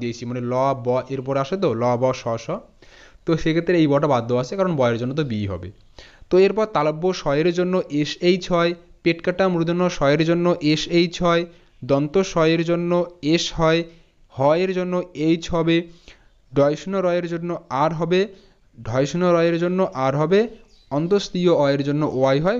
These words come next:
কখনো কখনো আই হয়। এরপর খণ্ডের তয়ের জন্য টি হবে, অনুস্বারের জন্য এনজি হয়, কখনো আবার এন হয়। আর বিসর্গ, বিসর্গটা একটু ডিফারেন্ট, এর জন্য অনেক রকম বর্ণের ব্যবহার হয়, মানে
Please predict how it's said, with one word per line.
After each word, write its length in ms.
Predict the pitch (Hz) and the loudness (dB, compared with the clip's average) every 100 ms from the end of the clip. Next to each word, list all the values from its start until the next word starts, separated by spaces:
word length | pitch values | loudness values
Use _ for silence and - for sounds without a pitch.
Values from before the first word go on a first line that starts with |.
| 240 | -2
কখনো 240 | 120 117 113 | -6 -6 -6
কখনো 260 | 110 - 185 240 | -6 -4 -6 -4
আই 120 | 127 107 | -4 -4
হয়। 160 | 95 90 - _ - | -8 -12 -16 _ -4
এরপর 160 | 160 185 180 | 0 0 0
খণ্ডের 260 | 151 165 170 | 0 0 2
তয়ের 200 | 175 175 | 0 0
জন্য 160 | 175 175 175 175 | -2 -2 -4 -6
টি 120 | - 165 170 | -4 0 0
হবে, 220 | 165 170 185 185 - _ _ _ - | 0 0 -2 -4 -20 _ _ _ -6
অনুস্বারের 520 | 139 165 - 180 180 170 | -2 0 2 2 2 -2
জন্য 160 | 170 175 185 151 | -2 -2 -2 -2
এনজি 300 | 160 160 185 185 | -2 -2 0 2
হয়, 160 | 202 254 - - | 0 -2 -8 -6
কখনো 280 | 190 196 185 156 | -4 -4 -4 -2
আবার 180 | 175 208 - | -2 -4 -6
এন 80 | 135 131 | -4 0
হয়। 160 | 151 240 - - _ _ - | 0 0 -6 -20 _ _ -4
আর 140 | 131 135 | -2 0
বিসর্গ, 340 | 156 196 196 208 202 | -2 2 2 2 0
বিসর্গটা 400 | 180 196 190 185 190 | 0 0 2 0 0
একটু 120 | 185 156 | -2 -4
ডিফারেন্ট, 380 | 156 170 185 190 - 165 | 0 2 2 0 0 0
এর 80 | 170 | 2
জন্য 160 | 180 185 165 | 2 2 2
অনেক 140 | 160 165 | 2 0
রকম 160 | 160 160 | -2 -2
বর্ণের 280 | 139 139 151 135 | 0 0 0 -2
ব্যবহার 260 | 131 147 147 | 0 0 0
হয়, 120 | 139 143 | -2 -2
মানে 120 | 170 | -2